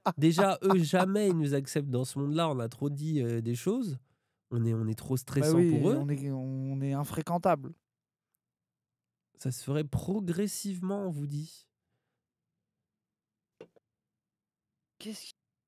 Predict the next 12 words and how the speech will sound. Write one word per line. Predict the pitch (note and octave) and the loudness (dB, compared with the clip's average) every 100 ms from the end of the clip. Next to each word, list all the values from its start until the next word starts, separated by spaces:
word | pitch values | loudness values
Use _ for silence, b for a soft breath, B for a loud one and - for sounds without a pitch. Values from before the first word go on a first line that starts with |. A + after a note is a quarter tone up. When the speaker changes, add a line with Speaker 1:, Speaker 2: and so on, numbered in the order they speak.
| _ _ _ _ | _ _ _ _
Speaker 2:
Pas | - F3 | 0 2
du | D#3+ | 2
jour | D3 E3 | 0 2
au | D#3 | 2
lendemain, | D3+ C#3+ B2+ C3 | 2 0 0 -2
mais | A#2+ | -4
tout | A#2 D#3+ | -6 -10
peut | D#3+ C#3+ | -6 -6
arriver. | C#3 B2+ A#2+ A#2 C3 - _ _ _ _ _ _ _ _ _ _ _ | -2 -2 -2 -2 -6 -10 _ _ _ _ _ _ _ _ _ _ _
Speaker 1:
Mais | D3+ C#3+ _ _ _ _ _ _ _ _ _ _ _ _ _ | -10 -10 _ _ _ _ _ _ _ _ _ _ _ _ _
Speaker 2:
<laughs> | A2+ C#3+ C#3 - B2 A#2 _ _ _ | -4 -2 -2 -2 -6 -8 _ _ _
Speaker 1:
j'ai | F3 F3 | -4 -2